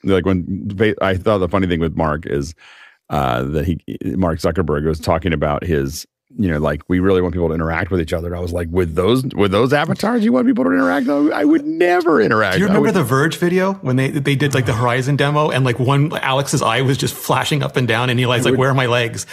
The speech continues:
Speaker 2: My
Speaker 1: I
Speaker 2: hands are disconnected."
Speaker 1: I, I would never, ever, ever interact with any of those tools. Um, you know, and that's the thing that I think that they, they, it's aspirational, but no, yeah, no. Um, go ahead, Javier.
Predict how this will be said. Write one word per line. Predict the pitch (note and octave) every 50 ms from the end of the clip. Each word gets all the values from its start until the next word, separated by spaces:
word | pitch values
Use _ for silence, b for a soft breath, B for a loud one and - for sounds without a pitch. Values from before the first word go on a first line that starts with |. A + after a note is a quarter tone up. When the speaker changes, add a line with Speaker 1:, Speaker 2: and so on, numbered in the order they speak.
| B B -
Speaker 2:
My | E3+
Speaker 1:
I | D3 D#3+
Speaker 2:
hands | A2+ - D#3 D#3 D3
are | D#3
disconnected." | - D3 C3+ - - F3+ C#3 E2 - - - - C#3 - - _ _
Speaker 1:
I, | G#2+ A2 - -
I | G#2 A2 A2
would | A2+ A2+ A2 G2+
never, | G2+ G#2+ G#2 G#2+ A2 A2+ A2+ A2 A#2+ A#2 A#2 -
ever, | G#2 G2+ G2 F#2 F#2 G#2 F#2+ - -
ever | F2+ F2+ F2+ E2+ F#2 F2
interact | - E2 F2 E2+ E2+ E2 D#2+ D#2+ E2+ -
with | F#2 D#2+ D#2+
any | - F2 F2 F2+ F2+ F2+
of | F2 D#2+
those | F2 E2 D2+ D2+ -
tools. | - - F#2 D#2+ D2+ C#2+ C2 B1+ C2 - - - - -
Um, | D#2+ D#2+ D2+ D2 C#2+ C#2+ - -
you | F#2 E2+
know, | D#2+
and | - - F#2 F2+ F2+
that's | F#2 G2+ F#2+
the | - F#2+
thing | F2 - G2 F2+ F2 E2+
that | E2+ D#2+
I | E2 E2 E2
think | - F2+ E2+ D#2
that | - D#2+ D2+ D#2
they, | D#2+ D2 D2 -
they, | - - D#2 D2 D2 - -
it's | - E2+ -
aspirational, | - - F2+ F2+ - - - D#2+ E2 F#2+ A2+ A2 - F2+ D2+ C#2+ C#2+ D#2+ B B B B B B B B _ -
but | E2+ D#2 D2 C2+ - - _ _ _ _ _ _
no, | - E2 D#2 C#2+ - - -
yeah, | C#2+ D2 C2+ C2+ D2 D#2+ - _ _
no. | - - - D#2 D#2 - _ _
Um, | F2+ - - D#2 D#2+
go | F2 E2 D2+
ahead, | C2 -
Javier. | - D2 D2+ D#2 D#2 E2 D#2+